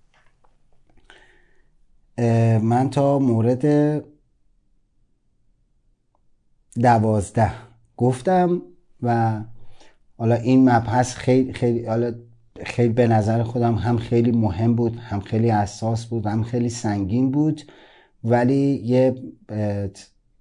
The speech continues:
مشکل ریشه‌ای رو برطرف می‌کنه. همکاری کنید اون جایی رو که گفتم شما بنویسید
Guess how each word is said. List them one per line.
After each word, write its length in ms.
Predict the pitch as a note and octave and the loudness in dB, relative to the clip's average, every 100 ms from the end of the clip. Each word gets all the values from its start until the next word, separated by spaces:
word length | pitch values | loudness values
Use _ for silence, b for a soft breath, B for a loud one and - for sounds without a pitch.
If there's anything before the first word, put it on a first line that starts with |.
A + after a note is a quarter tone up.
| _ _ - G2+ A2 G2 G2+ F#2 - | _ _ -16 -10 -8 -6 -8 -12 -4
مشکل 720 | A#2 A#2 A#2 A#2 - - C#3 | 0 2 2 0 -4 -2 2
ریشه‌ای 760 | D#3+ C3 A2+ B2 A2+ - B2 C#3 | 2 0 0 0 0 0 2 4
رو 100 | D#3 | 2
برطرف 640 | C3 A#2 G#2+ A2+ B2 B2+ | 2 0 -2 -2 -2 -2
می‌کنه. 260 | A#2 G#2+ G#2 | -6 -4 -4
همکاری 500 | G2 A#2+ A#2 B2 D3 | -2 -2 -2 -2 -2
کنید 360 | D3 E3+ E3 - b b b b - | 0 0 0 -4 b b b b 2
اون 220 | D3+ C#3+ | 4 6
جایی 320 | C3+ C#3 D#3+ | 4 4 4
رو 60 | D#3 | 2
که 160 | C#3 | 0
گفتم 360 | A#2 A#2 B2+ A#2 | -2 0 0 0
شما 340 | A2+ A#2 A#2 | 0 0 2
بنویسید 880 | A2+ B2 B2 A2+ A2+ - A2+ A2+ - | 4 4 4 2 0 -2 -2 -2 -10